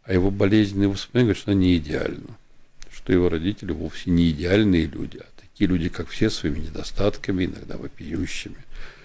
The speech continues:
Когда человек начинает о себе понимать, что какие-то вещи, которые он делал, э,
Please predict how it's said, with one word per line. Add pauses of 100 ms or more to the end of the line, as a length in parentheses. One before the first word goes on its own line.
(180)
Когда
человек
начинает
о
себе
понимать,
что
какие-то
вещи,
которые
он (580)
делал, (960)
э,